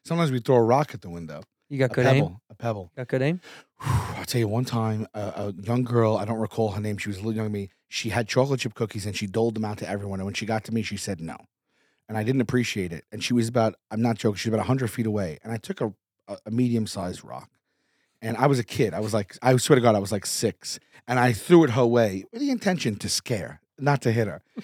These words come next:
Speaker 1: It hit her in the fucking eye socket. She went down, and her eye popped, like, blew out of her head.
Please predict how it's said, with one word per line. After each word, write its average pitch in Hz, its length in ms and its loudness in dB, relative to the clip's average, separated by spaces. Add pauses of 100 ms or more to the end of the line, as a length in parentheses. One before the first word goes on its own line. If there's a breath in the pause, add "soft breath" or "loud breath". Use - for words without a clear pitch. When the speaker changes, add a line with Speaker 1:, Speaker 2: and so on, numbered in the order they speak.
(160 loud breath)
Speaker 1:
It 156 140 4
hit 170 180 6
her 151 180 10
in 131 200 6
the 110 100 4
fucking 127 460 4 (160)
eye 127 180 8
socket. 101 540 -4 (440 loud breath)
She - 220 4
went 165 280 4
down, 131 500 8
and 127 160 0
her 135 200 4
eye 143 340 10 (100)
popped, - 280 6
like, 131 180 8
blew 139 340 8
out 147 100 8
of 135 120 8
her 123 140 6
head. 123 300 6